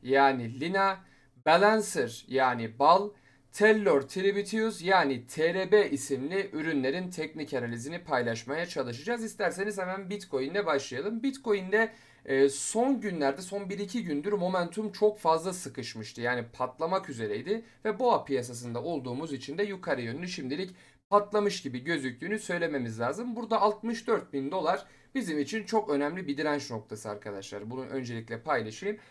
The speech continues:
Yukarı yönlü hareket devam edecekmiş gibi gözüküyor buradan. Altmış dört bin doları geçen Bitcoin'de ilk hedef bakın buradaki altmış yedi bin dolar olacaktır.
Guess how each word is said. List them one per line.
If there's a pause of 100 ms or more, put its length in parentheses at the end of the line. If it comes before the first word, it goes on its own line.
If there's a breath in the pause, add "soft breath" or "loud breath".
(120)
Yukarı
yönlü
hareket
devam
edecekmiş
gibi
gözüküyor
buradan. (180 loud breath)
Altmış
dört
bin
doları
geçen
Bitcoin'de (240 loud breath)
ilk
hedef
bakın
buradaki
altmış
yedi
bin
dolar
olacaktır.